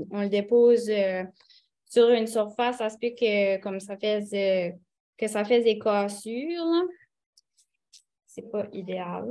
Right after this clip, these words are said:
là. Euh, puis là, c'est certain, si qu'on avait un X-Acto, c'est plus facile de venir couper les parois comme ça.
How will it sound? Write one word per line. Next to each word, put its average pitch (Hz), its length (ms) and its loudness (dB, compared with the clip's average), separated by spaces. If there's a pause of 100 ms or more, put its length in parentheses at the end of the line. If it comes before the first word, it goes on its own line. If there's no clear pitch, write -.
là. 285 100 -6 (2000)
Euh, 233 520 0 (220)
puis 233 140 0
là, 233 120 4
c'est 247 180 0
certain, 226 420 0
si 247 220 -8
qu'on 220 220 -2
avait 208 180 0
un 220 160 -2
X-Acto, 202 580 0
c'est 214 180 -4
plus 214 380 -4 (220)
facile 208 360 -2
de 208 80 2
venir 202 420 0 (140)
couper 214 260 0
les 214 140 2
parois 202 520 -4
comme 202 240 -8
ça. 226 420 -4